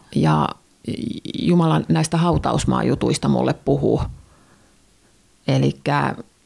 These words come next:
mitä järkeä, että sukupolvi toisensa jälkeen menee hautaan ja,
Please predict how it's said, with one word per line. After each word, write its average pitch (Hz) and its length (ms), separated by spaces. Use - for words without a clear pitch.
mitä 160 260
järkeä, 143 600
että - 180
sukupolvi 147 840
toisensa 143 420
jälkeen 127 480
menee 131 260
hautaan 135 560
ja, - 180